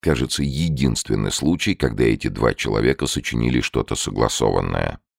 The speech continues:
Правда, Гонсалес, и тоже впервые в своей мрачной карьере,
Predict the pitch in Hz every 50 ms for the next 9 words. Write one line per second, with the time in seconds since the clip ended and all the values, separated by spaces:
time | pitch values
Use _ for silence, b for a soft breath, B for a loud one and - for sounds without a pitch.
0 | _ _ _ _ _ _ _ _ _ _ _ - 78 78 64 58 64 53 50 69
1 | 69 64 - - 92 92 95 87 71 52 - - 73 71 - _ 78 71 60 -
2 | 50 50 - - - 65 55 53 53 53 50 50 - - - 55 58 57 53 50
3 | 50 50 50 53 60 55 50 - - 50 50 50 - - - 58 53 50 76 90
4 | 90 90 92 85 -